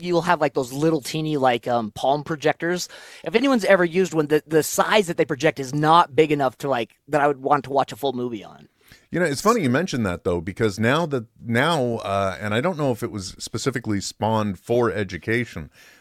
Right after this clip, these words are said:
Speaker 2: but there are a lot of, and I don't know if this is what Ballie has, but there are a lot of short, what they call short throw digital projectors now. So,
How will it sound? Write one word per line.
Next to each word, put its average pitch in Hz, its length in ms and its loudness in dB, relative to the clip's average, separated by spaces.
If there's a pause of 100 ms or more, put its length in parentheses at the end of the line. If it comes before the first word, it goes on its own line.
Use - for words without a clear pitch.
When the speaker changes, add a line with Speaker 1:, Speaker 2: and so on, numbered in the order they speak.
Speaker 2:
but 101 280 -2
there 113 200 2
are 139 380 4
a 107 140 -2
lot 110 280 2
of, 92 140 0
and 92 100 -2
I 95 60 2
don't 104 200 -2
know 101 120 -4
if 90 140 -8
this 98 360 -10
is 98 60 -8
what 92 220 -8
Ballie 87 280 -2
has, 98 280 -4
but 98 140 -12
there 123 180 0
are 127 80 0
a 110 80 0
lot 107 240 0
of 87 120 -6
short, - 380 -6 (120)
what 107 200 -6
they 95 60 -4
call 92 200 -6
short - 540 -4
throw 90 420 0 (1120)
digital 107 340 -2
projectors 95 640 -2
now. - 240 -12
So, 92 380 0